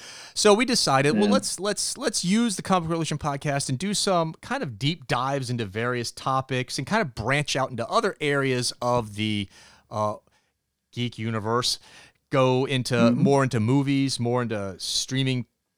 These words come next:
Speaker 1: uh, T V shows, more into, um, you know, various franchises, and just kinda, s-, you know,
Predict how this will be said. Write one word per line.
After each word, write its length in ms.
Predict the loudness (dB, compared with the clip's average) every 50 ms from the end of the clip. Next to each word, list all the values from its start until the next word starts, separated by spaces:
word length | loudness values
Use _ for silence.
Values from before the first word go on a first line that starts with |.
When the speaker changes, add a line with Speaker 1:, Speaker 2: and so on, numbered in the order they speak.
| _ _ _ _
Speaker 1:
uh, 180 | -10 -10 -10 -8
T 160 | -8 -6 -4
V 160 | -2 -2 -2
shows, 600 | -2 -2 0 0 2 2 2 2 0 -2 -4 -4 -4
more 320 | -2 -2 0 2 2 0
into, 800 | 0 -2 -4 -6 -6 -4 -4 -2 -2 -2 -2 -4 -4 -6 -8 -12 _
um, 640 | -14 -10 -8 -6 -6 -6 -6 -6 -8 -10 -12 -14 -16 _ _ _
you 100 | -8 -4
know, 140 | -4 -2 -4 -4 -12 -20 -20 -20 -20 -20 -16 _
various 720 | -2 2 4 4 4 4 4 2 2 0 0 -4 -4 -6 -10 _ _ _ _ _ _ _ _ _ _ _ _ _ _ _ _
franchises, 960 | -10 -4 -2 0 0 0 0 0 0 2 2 0 0 -2 -4 -4 -4 -4 -6 -8
and 180 | -6 -6 -6
just 180 | -4 -4 -6 -2
kinda, 500 | -2 -2 -2 0 0 0 0 0 -2 -4 _ _ _ _ _ _ _ _ _ _ _ _ _ _
s-, 180 | -10 -8 -8 -6
you 60 | -4 -4
know, 120 | -4 -4